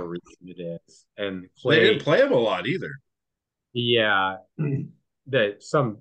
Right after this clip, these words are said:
Speaker 2: there's dissension. There's something going on there. And Clay, Clay is just not Clay all the time. He has to be, because Steph can't do it all himself. And I think Steph's kinda getting,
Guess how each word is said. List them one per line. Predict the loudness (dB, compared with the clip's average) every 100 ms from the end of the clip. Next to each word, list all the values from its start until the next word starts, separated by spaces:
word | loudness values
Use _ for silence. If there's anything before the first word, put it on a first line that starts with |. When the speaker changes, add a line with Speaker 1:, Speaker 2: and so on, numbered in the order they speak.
| -4
Speaker 2:
there's | -4
dissension. | -4 -10 -6 -6 -6 -14 -16
There's | -16 -6
something | -6 -6 -16
going | -20 -20
on | -20 _
there. | _ -20 -20 -20 -16
And | -16 -16
Clay, | 0 2 2 -2
Clay | 0 4 4
is | 2
just | -2 -4
not | -4 -4 -8 _
Clay | -2 0 0 -2
all | -6 -10
the | -10 -12
time. | -10 -10 -8
He | -6
has | -4 -4 -6 -12
to | -12
be, | -12 -12 -16 _ _ _ _ -12
because | 0 4 4 4 2
Steph | 0 0 -2
can't | -8 -6 -4
do | -2 0
it |
all | 2 2 -2
himself. | -6 -4 -4 -4
And | -10 -14 _ _ _ _ _ -4
I |
think | 0 0 -2
Steph's | 0 2 2 -2
kinda | -6 -4
getting, | -4 -6